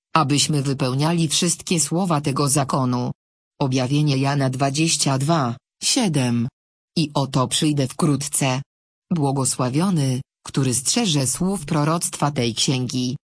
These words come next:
Proroctwa apokalipsy Jana dotyczące czasów końca zostały objawione nie po to, by zaspokoić natrętną ciekawość dotyczącą przyszłości. Księga objawia tylko te elementy przyszłości,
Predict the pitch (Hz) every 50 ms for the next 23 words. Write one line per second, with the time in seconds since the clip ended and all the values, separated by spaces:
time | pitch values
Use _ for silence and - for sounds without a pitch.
0 | _ _ _ _ _ _ _ - 175 151 147 147 156 170 165 - - - - 160
1 | 143 131 139 151 139 - 143 131 135 165 196 190 - - - 170 160 156 147 156
2 | 160 151 147 147 143 147 135 139 156 147 - 185 175 175 - - 147 131 - 190
3 | 208 233 - - 151 127 110 135 - 160 156 170 175 156 - 143 135 131 135 135
4 | - - 160 156 151 147 143 139 135 135 143 139 131 135 160 175 180 170 147 139
5 | 139 131 135 135 202 220 214 - - 135 127 120 123 139 - _ _ _ - 160
6 | 151 147 127 147 139 131 - - 135 135 143 - 180 185 170 151 139 147 - 143
7 | 139 135 135 - - 220 220 214 - 143 139 139 139 127 - 151 - - 175 175
8 | 180 160 160 139 131 135 - - 147 151 147 151 156 147 - 180 170 160 - 151
9 | 131 135 135 - - 202 - - 143 127 123 - - - - 123 113 - - -
10 | _ _ _ _ _ _ _ _ - - - - 185 214 214 175 156 139 131 -
11 | 139 139 131 135 143 147 165 175 170 151 147 151 160 147 143 147 - 123 120 -
12 | 156 151 - 151 147 135 135 131 139 156 180 190 190 - 147 147 - - 208 -
13 | - 151 127 123 - - - - 127 113 127 147